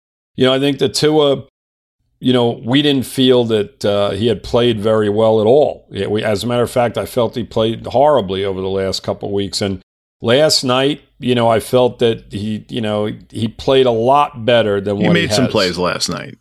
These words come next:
Speaker 2: You know, he made some plays.
Speaker 1: He made some plays. I know his grade, he didn't grade out well at all again last night. Um,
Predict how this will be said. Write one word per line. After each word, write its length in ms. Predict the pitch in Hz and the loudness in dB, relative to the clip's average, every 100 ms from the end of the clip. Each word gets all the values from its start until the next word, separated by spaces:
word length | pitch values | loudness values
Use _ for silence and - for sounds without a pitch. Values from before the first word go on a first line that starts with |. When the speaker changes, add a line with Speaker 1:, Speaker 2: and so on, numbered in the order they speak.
| - | -6
Speaker 2:
You 120 | 110 | -2
know, 160 | 104 110 | -2 -2
he 140 | 113 | 0
made 220 | 110 107 | 0 0
some 160 | - 98 | -2 -4
plays. 440 | - 87 - - - _ _ _ | -4 -10 -12 -16 -20 _ _ _
Speaker 1:
He 80 | - | -4
made 260 | 131 156 160 | 0 2 0
some 160 | 165 139 | -4 -4
plays. 680 | - 143 143 139 131 113 - | -2 2 2 2 0 -4 -4
I 100 | 117 | -4
know 180 | 120 135 | 2 4
his 160 | 127 95 | 2 2
grade, 580 | 107 135 139 139 123 - _ _ | 0 2 2 0 -4 -18 _ _
he 120 | 110 | 0
didn't 180 | 131 127 | 0 2
grade 260 | 117 127 131 | 2 2 2
out 240 | 139 135 | 2 2
well 240 | 131 123 | 2 4
at 60 | 117 | 4
all 280 | 127 135 139 | 4 4 2
again 340 | 117 123 123 | 0 0 0
last 400 | 123 117 117 - 117 | 0 0 0 0 -2
night. 400 | 110 113 120 _ - | 0 -2 -4 _ -10
Um, 720 | 107 104 104 101 98 92 | -4 -2 -2 -2 -6 -10